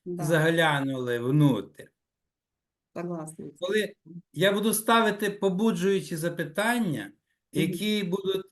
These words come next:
Speaker 2: створювати в них сумнів в їхній впевненості, що
Speaker 1: Мгм.
Speaker 2: вони дійсно живуть.
Speaker 1: Мгм.
Speaker 2: Це не нести
Speaker 1: Да, да.
Speaker 2: знання,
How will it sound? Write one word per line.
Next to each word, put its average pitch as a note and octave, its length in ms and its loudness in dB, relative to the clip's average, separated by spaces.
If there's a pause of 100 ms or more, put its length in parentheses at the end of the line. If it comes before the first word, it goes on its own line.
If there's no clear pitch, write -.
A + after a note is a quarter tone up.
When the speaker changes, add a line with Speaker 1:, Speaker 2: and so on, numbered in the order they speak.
(100)
Speaker 2:
створювати F#3 640 0
в E3+ 60 -2
них F3 240 -2
сумнів F#3+ 640 2
в B2 60 -6
їхній D#3+ 440 -2
впевненості, C#3+ 1080 -2 (280)
що F#3+ 80 -2 (180)
Speaker 1:
Мгм. - 80 6
Speaker 2:
вони D#3 160 4
дійсно D3 600 -2
живуть. C#3 720 0 (560)
Speaker 1:
Мгм. F3 200 -6
Speaker 2:
Це F3+ 340 4
не F3 280 -2
нести F#3+ 640 -2 (720)
Speaker 1:
Да, F3+ 80 -6
да. F3+ 80 0
Speaker 2:
знання, E3 560 2